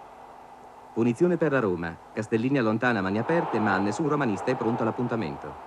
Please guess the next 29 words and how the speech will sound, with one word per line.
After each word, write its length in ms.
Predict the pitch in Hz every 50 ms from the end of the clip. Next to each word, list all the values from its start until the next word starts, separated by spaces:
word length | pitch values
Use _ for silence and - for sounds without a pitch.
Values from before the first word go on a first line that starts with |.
| - - - - - - - - - - - - - - - - - - - - - - - - - - -
Le 120 | - 127
azioni 320 | 139 135 160 156 156 165 151
scorrono 380 | - - 156 151 151 143 131
veloci 320 | 123 131 131 135 131 - 135
su 100 | 123 123
entrambi 300 | 110 120 110 107 101 104
i 40 |
fronti. 400 | 95 92 87 80 78 80 - 82 80 - - -
Allo 160 | 101 101 110 113
scadere 320 | - - 117 123 135 120
del 120 | 104 98
tempo, 320 | - 147 160 170 170 - -
due 180 | 110 113 123
occasioni 420 | 123 110 104 107 98 110 127 117 104
mancate 400 | 127 139 - 101 85 82 - 90
da 100 | 90 95
Sala. 380 | - - 80 71 - 73 - - - - - - - - - - - - - - - - - - - - - - - - - - - - - - - - - - - - - - - - - - - - - - - - - - - - - -
Nella 260 | - 101 117 123 127
ripresa 400 | 127 135 131 127 113 104 104 110
il 100 | 117 113
Torino 300 | 107 117 110 123 131 135
accentua 380 | 120 - - 104 104 104 98 95
il 60 | 87
ritmo. 380 | 87 82 - - 82 78 78 - - - -
La 120 | 95 110
Roma 240 | 117 139 147 156 160
è 40 | 143
in 80 | 135 123
difficoltà. 540 | 120 - 120 - 110 90 - - 73 69